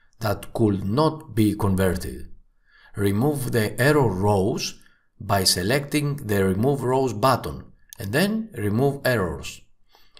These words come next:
If you want to display the week to which each date in the table belongs,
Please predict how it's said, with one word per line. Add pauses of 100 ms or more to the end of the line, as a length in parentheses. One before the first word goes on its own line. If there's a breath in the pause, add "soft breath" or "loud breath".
If
you
want
to
display
the
week (440 soft breath)
to
which
each
date (380 soft breath)
in
the
table
belongs,